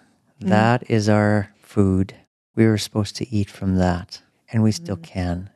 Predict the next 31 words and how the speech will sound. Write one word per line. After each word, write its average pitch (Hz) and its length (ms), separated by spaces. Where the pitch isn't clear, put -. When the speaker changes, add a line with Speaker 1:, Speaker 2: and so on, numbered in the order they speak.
Speaker 1:
Yeah. 170 160
Speaker 2:
It's - 160
been 101 180
re-gifted 104 1120
to 120 180
us 123 400
Speaker 1:
Mm-hmm. 165 340
Speaker 2:
in 113 160
Jesus, 110 520
in 101 120
paradise, 104 720
in 101 180
union 104 480
with 101 200
him, 104 460
Speaker 1:
Mm-hmm. 170 420
Speaker 2:
in 98 100
coming 104 360
back 104 240
to - 140
our 92 80
first - 380
love, 98 580
the - 60
tree - 280
of 95 100
life. 101 540
And 120 220
in 131 120
our 131 120
gatherings, 104 1000